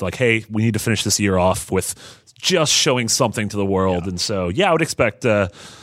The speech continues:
Speaker 1: you know, twenty nineteen, if it's looking at, you know, Firewatch was an early twenty sixteen game. So,
Speaker 2: Yes.
Speaker 1: you know, maybe expect early.
Speaker 2: Yeah. Uh, I was super excited, uh, although I literally almost missed it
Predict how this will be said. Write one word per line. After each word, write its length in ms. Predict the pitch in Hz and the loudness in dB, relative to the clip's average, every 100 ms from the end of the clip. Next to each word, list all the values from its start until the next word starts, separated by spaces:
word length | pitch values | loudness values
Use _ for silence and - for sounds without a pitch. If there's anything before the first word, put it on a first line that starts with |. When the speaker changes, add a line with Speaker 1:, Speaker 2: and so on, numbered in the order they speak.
| - _ - | -20 _ -2
Speaker 1:
you 60 | |
know, 80 | 156 | 0
twenty 200 | 151 139 | 2 2
nineteen, 340 | 127 120 110 | 2 2 2
if 120 | 104 98 | 0 -2
it's 160 | - | -2
looking 220 | 98 104 | -2 0
at, 220 | 95 90 - | -2 -2 -2
you 80 | 101 | -2
know, 80 | |
Firewatch 400 | 90 92 90 87 | 0 2 4 2
was 100 | 90 | 0
an 120 | 87 85 | -4 -2
early 400 | 90 90 87 82 | 0 0 -2 -4
twenty 400 | - 85 85 82 - - - 92 - - - | -4 -4 -4 -6 -8 -8 -4 -4 -4 -4 -4
sixteen 880 | - - - - - 95 82 82 80 | -4 -6 -8 -10 -8 -6 -4 -4 -6
game. 440 | 82 78 78 80 | -6 -6 -6 -6
So, 300 | - 87 80 | -4 -4 -4
Speaker 2:
Yes. 260 | 78 - 139 | -4 -4 0
Speaker 1:
you 60 | |
know, 100 | 92 - | -2 -2
maybe 160 | 92 85 | -4 -4
expect 300 | - 76 - | -4 -8 -10
early. 220 | 71 90 - _ _ - | -8 -8 -12 _ _ -6
Speaker 2:
Yeah. 240 | 127 82 - - | -4 -4 -8 -6
Uh, 460 | 156 156 147 143 143 - _ - | -2 0 2 0 -2 -8 _ -6
I 380 | 156 262 339 254 | -2 0 0 -2
was 280 | - 165 147 | -2 0 0
super 320 | - 185 160 | 0 0 0
excited, 640 | 147 - 139 127 123 120 - - | 0 2 2 2 0 -4 -10 -4
uh, 40 | 143 | 0
although 220 | 147 170 165 | 2 4 4
I 240 | 160 151 143 143 | 4 0 -2 -6
literally 380 | 139 196 240 226 | 0 2 2 0
almost 260 | 226 233 | -2 -2
missed 220 | 160 - | -4 -2
it 180 | 139 - | -4 -6